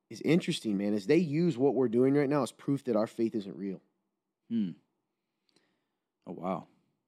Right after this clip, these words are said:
Speaker 1: They don't sit around and have the questions, at least outwardly, you have and I have.
Speaker 2: So do you think is that, do you think that's because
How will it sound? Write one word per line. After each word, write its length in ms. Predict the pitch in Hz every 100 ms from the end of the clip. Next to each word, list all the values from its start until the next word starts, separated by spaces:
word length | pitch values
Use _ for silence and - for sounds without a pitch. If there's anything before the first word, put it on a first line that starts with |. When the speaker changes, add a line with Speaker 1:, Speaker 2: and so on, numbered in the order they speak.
| _ 113
Speaker 1:
They 100 | 143
don't 180 | 165
sit 240 | - 165 143
around 380 | 123 135 139 113
and 80 |
have 200 | 117 123 110
the 60 |
questions, 640 | - 123 117 - 107 95
at 160 | 78 90
least 220 | 113 104
outwardly, 320 | 104 110 107 104
you 160 | 98
have 320 | 104 95 90 -
and 100 | 95
I 100 | 92
have. 240 | 92 85 - _ _ _ _ _ _ _ _ _ _ _ _ _ _ _ _ _ _ _ _ _ _ _ _ _ _ _
Speaker 2:
So 180 | 131 123
do 80 |
you 80 | 127
think 240 | - 135 113
is 140 | 95
that, 380 | 117 117 107 92
do 80 | 110
you 60 |
think 160 | 120 110
that's 180 | 101 -
because 840 | 101 - 107 104 95 87 -